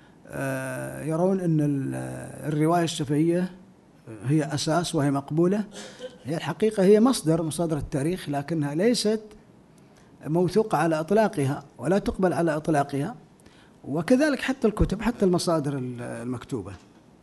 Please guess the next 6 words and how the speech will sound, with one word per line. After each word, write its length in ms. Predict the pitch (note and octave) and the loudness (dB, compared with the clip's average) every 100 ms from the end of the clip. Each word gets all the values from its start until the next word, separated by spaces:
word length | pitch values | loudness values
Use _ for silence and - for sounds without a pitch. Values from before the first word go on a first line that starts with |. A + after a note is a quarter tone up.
| - - - - - - - | -20 -20 -20 -20 -20 -20 -14
آه، 840 | A#2 B2 A#2 A2+ A#2 - - - - - - - - - - - - | -8 -6 -6 -6 -10 -12 -16 -16 -18 -20 -20 -20 -20 -20 -20 -20 -14
ثم 300 | E3 D4 D#4 | 6 8 8
في 120 | A#3+ | 6
العصر 360 | F#3 A#3 A3+ F#3 | 6 6 4 0
الحديث، 500 | C3+ F#3 A3 A3 - | 0 0 0 0 -6
يعني، 320 | B2 C#3 | -6 -4